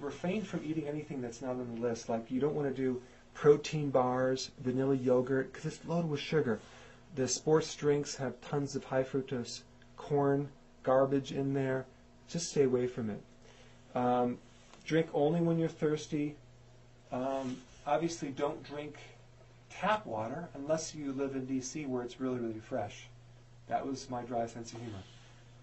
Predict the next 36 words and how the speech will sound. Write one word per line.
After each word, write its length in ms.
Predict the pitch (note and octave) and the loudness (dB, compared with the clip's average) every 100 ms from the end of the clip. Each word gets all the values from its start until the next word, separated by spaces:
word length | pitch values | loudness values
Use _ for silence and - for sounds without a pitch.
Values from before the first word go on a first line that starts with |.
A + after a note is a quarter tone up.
| - | 0
Okay, 260 | C#3+ C3 A2+ | 2 2 -2
so 160 | - | 0
we 80 | C#3 | 0
have 100 | C#3 | 2
the 80 | C#3 | 2
exercise 540 | D#3+ F3+ - F3 E3 | 2 0 4 4 4
program. 580 | - E3 D#3+ D#3+ D#3+ D#3+ - - - - | 0 2 2 2 2 0 -4 -16 -20 -14
We 80 | C3+ | -2
recommend 560 | C#3 E3 E3 D3+ D#3 D3+ | 2 2 0 -2 -2 -2
that 120 | - | -4
you 260 | C#3+ C#3 C3 - | -4 -4 -4 -4
don't 280 | D3+ D#3 - | -2 -2 -4
do 120 | C#3+ | -8
some 220 | - C#3 | -8 -8
intense 480 | C3 - D3+ D3+ - | -8 -8 -10 -10 -10
thing 220 | D3 C3+ | -8 -4
initially 520 | B2+ C#3+ D#3+ E3+ D#3+ | -4 -2 -4 -4 -6
because 340 | D3 - C#3+ C#3 | -8 -12 -14 -10
you 60 | |
wanna 180 | C#3 C#3 | -8 -8
heal 240 | C#3 G#3+ | -6 -4
the 100 | A3+ | -2
body. 320 | B2+ A2 G#2+ - - - - - | -2 -4 -4 -10 -16 -20 -16 -2
I 40 | |
mean, 120 | E3 D#3+ | 0 2
you're 100 | A3+ | 2
talking 360 | - A3+ A3 | 2 -2 2
about 260 | F3+ D#3 - | 6 6 4
this, 300 | G3 - - | 0 0 -2
this 200 | F#3 - | -2 -4
program 460 | - F#3+ E3+ C#3+ | 2 4 4 0
will 80 | C3+ | -2
get 160 | B2 - | -2 -4
rid 180 | D3+ D3 | -4 -4
of 140 | - | -6
cravings 720 | - D3 D3+ C3 A#2+ A2 G#2+ | -8 -6 -4 -4 -4 -6 -10